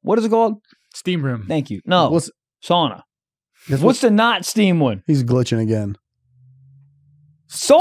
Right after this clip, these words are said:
Speaker 3: Sauna.
Speaker 1: is the
Speaker 3: Sauna.
Speaker 2: Sauna has
Speaker 1: Sauna.
Speaker 2: steam.
Speaker 3: Sauna's heat.
Speaker 1: That's what I want.
Speaker 3: Okay.
Speaker 1: I can't wait.
Speaker 3: Yeah.
Speaker 1: I look, man, there's one that's not that expensive.
Speaker 3: What do you, what do you just post up in it and sweat all day?
Speaker 1: Yeah,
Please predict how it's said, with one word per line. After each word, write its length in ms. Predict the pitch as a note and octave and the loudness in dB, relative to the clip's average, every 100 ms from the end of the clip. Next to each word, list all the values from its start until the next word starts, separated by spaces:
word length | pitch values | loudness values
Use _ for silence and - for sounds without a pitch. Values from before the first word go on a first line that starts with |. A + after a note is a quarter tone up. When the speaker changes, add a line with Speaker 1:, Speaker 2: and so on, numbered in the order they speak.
| G#4+ | 6
Speaker 3:
Sauna. 340 | F4+ C#4 A#3 | 6 6 6
Speaker 1:
is 180 | B3 A#3 | 4 0
the 140 | G#3+ - _ _ | -2 -6 _ _
Speaker 3:
Sauna. 300 | - G3 A#3 | -2 2 2
Speaker 2:
Sauna 100 | G#3+ | 0
has 180 | F#3+ F3 | -2 0
Speaker 1:
Sauna. 420 | - C4 G#3 A2 - _ - | 4 4 4 0 -8 _ -2
Speaker 2:
steam. 160 | A#3 B3+ | 2 2
Speaker 3:
Sauna's 120 | - | 2
heat. 220 | G#3 C#3 _ _ _ _ _ _ _ _ _ - | 0 -2 _ _ _ _ _ _ _ _ _ 2
Speaker 1:
That's 240 | G#3 A3 | 2 4
what 80 | G3+ | 0
I 40 | |
want. 280 | E3 C#3+ G#2+ _ _ _ _ - | 0 -2 -6 _ _ _ _ -8
Speaker 3:
Okay. 300 | A#2 G#2+ B2+ F3 | -4 -2 -2 0
Speaker 1:
I 120 | A3 | -2
can't 380 | - B3 F#3+ B2+ | 0 2 2 2
wait. 360 | D#3 F#3 C#3 _ _ _ _ _ - | 2 2 0 _ _ _ _ _ -6
Speaker 3:
Yeah. 200 | A#2 A#2+ | -4 -2
Speaker 1:
I 160 | F#3+ A#3+ | 2 4
look, 260 | A3+ C4 B3 | 4 4 4
man, 240 | G#3 G3+ | 2 4
there's 160 | F#3+ G3+ | 2 2
one 160 | C4+ | 2
that's 100 | A#3 | 2
not 280 | G3 A3 A3 | 2 2 2
that 100 | A#3+ | 0
expensive. 520 | F#3+ - G#3+ G#3+ - - | 0 -2 -2 -2 -8 -2
Speaker 3:
What 120 | C#3 | 0
do 60 | G3 | 2
you, 100 | D#3 | 0
what 60 | |
do 40 | F3 | 0
you 40 | |
just 140 | C3 - | -2 0
post 260 | D3+ D3 | 0 2
up 140 | E3 F3 | 0 0
in 40 | |
it 40 | E3 | -2
and 100 | B2+ | -4
sweat 240 | - E3+ | -4 -2
all 140 | F#3+ F#3 | -2 -2
day? 160 | G3 | 2
Speaker 1:
Yeah, 240 | C4+ D#4 | 4 4